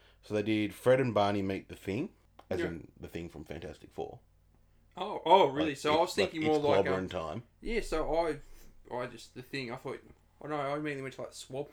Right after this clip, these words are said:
Speaker 2: Thing or something like that.
Speaker 1: Nope.
Speaker 2: Yeah, weird.
Speaker 1: Uh, Richie Rich, Scooby-Doo Show. The Richie Rich and Scooby-Doo Show, I should say. The Pac-Man Little Rascals Richie Rich Show. Little tie-in from last, last
Speaker 2: Yeah,
Speaker 1: episode.
Speaker 2: yeah.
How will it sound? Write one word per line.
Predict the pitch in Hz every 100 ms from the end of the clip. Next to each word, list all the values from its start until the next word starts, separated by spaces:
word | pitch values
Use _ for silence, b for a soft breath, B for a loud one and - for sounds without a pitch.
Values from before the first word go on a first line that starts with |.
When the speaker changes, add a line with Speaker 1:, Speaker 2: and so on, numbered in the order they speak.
| -
Speaker 2:
Thing | 160
or | 160
something | 156 165 160 160 165
like | -
that. | - 107 - - -
Speaker 1:
Nope. | 110 - - B B B B -
Speaker 2:
Yeah, | 156
weird. | 156 147 - - -
Speaker 1:
Uh, | 104 98 95
Richie | 135 131
Rich, | 143 - - - B B B -
Scooby-Doo | - 127 113 139
Show. | 180 254 - - - -
The | 90
Richie | 101 -
Rich | 92 87
and | 85 87
Scooby-Doo | - 87 87 87
Show, | - 90
I |
should | - -
say. | - - - - b b b b b b - -
The | 107 104 104 -
Pac-Man | - 143 - 135 131 131 117
Little | 120 117 107
Rascals | 107 104 - - 113 104 - -
Richie | 101 104 98
Rich | 98 120
Show. | - 131 196 - _ _ b b b -
Little | 90
tie-in | - 87 87 87 82
from | - 87 85 _ - -
last, | - - - -
last | - 143
Speaker 2:
Yeah, | 185
Speaker 1:
episode. | 208 - 165
Speaker 2:
yeah. | 226